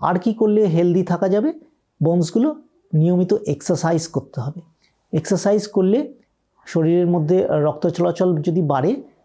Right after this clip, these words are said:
তাহলে বোনসগুলো সঠিক থাকবে এবং বোন লস কম হবে।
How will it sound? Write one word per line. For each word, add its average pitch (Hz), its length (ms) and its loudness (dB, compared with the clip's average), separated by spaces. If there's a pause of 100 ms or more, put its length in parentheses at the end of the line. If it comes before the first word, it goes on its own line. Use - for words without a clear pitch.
তাহলে 151 260 0
বোনসগুলো 160 720 0 (320)
সঠিক - 500 -4
থাকবে 156 320 0
এবং 226 360 0 (400)
বোন 170 280 2
লস 160 460 0
কম 139 240 -2
হবে। 123 240 -6